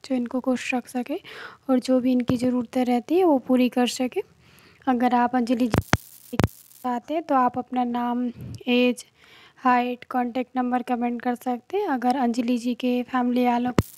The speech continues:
का बायोडाटा पसंद आता है तो वो आपसे रिश्ते के लिए संपर्क करेंगे। अगर आपको अंजलि जी का बायोडाटा पसंद आया है तो आप वीडियो को लाइक करें, साथ ही आप हमारे YouTube चैनल शादी प्रोफाइल को सब्सक्राइब करें।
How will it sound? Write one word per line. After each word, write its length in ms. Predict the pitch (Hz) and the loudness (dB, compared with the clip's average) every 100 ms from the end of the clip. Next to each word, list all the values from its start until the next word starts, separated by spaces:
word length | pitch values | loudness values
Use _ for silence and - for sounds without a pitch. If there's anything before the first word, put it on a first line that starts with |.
| - - | -20 -8
का 80 | 254 | -2
बायोडाटा 380 | 247 240 240 254 | 0 0 -2 -8
पसंद 380 | 247 - 254 247 | -8 -8 -6 -4
आता 280 | 240 254 | -4 -6
है 80 | 311 - _ _ _ - - _ | -14 -14 _ _ _ -20 -20 _
तो 100 | 269 | 0
वो 120 | 247 | 4
आपसे 340 | 254 240 - 247 | 4 2 0 -4
रिश्ते 340 | 240 - 254 | -4 -6 -8
के 120 | - | -6
लिए 180 | 254 247 | -4 -4
संपर्क 460 | 240 247 233 247 247 | -4 -6 -2 -4 -4
करेंगे। 340 | 247 247 285 466 _ _ _ _ _ _ _ - | -8 -6 -6 -8 _ _ _ _ _ _ _ -6
अगर 280 | 254 247 247 | -2 2 2
आपको 300 | 240 240 262 | 2 0 -4
अंजलि 320 | 247 247 254 | -2 -2 -4
जी 160 | 226 247 | -6 -4
का 160 | 247 | 0
बायोडाटा 320 | 233 240 - - - - | 2 2 -2 -20 -20 -12
पसंद 220 | 254 247 | -6 -2
आया 260 | 240 240 254 | 0 0 -2
है 220 | 339 370 | -2 -4
तो 180 | - 262 | 0 2
आप 220 | 247 254 | 2 0
वीडियो 280 | 247 247 247 | -4 -2 0
को 160 | 254 | 0
लाइक 280 | 240 240 247 | 2 2 0
करें, 340 | - 269 349 349 | -2 -4 -4 -2
साथ 360 | 302 254 233 | 2 2 2
ही 80 | 254 | 0
आप 220 | 247 247 | 2 2
हमारे 320 | 262 247 247 247 | 0 2 2 2
YouTube 380 | 247 247 254 - | 0 0 -4 -2
चैनल 260 | 262 285 - - - - - | -4 -4 -8 -16 -20 -20 -10
शादी 400 | - 254 247 247 | 0 2 2 -2
प्रोफाइल 500 | - 254 240 254 247 | 0 -2 2 0 2
को 160 | 254 247 | 0 0
सब्सक्राइब 580 | 254 233 - 254 247 240 | -2 -6 -2 0 0 0
करें। 260 | 254 320 | -4 -4